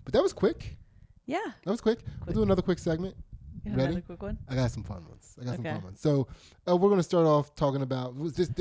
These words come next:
Speaker 1: uh, so we need the show that currently dominates your attention the most is what?
Speaker 2: The Handmaid's Tale.
Speaker 1: The Handmaid's Tale.
Speaker 2: I,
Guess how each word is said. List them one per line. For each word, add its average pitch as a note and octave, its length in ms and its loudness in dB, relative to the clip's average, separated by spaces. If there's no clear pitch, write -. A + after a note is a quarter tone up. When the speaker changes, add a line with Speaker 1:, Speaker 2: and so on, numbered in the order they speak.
Speaker 1:
uh, D3+ 140 -10
so F3 120 2
we E3 140 2
need F#3+ 420 -2
the D3+ 100 4
show E3+ 680 2
that C3+ 240 -4
currently D3+ 460 0
dominates C3 480 -2
your B2 80 -4
attention A2+ 340 -6
the A2 60 -8
most G2+ 240 -14
is F2+ 120 -14
what? F2+ 180 -12
Speaker 2:
The F#3 60 -10
Handmaid's D3+ 560 -10
Tale. D3 180 -10
Speaker 1:
The C#3+ 60 -6
Handmaid's A#2 420 -4
Tale. C3 240 -6
Speaker 2:
I, A#3+ 180 2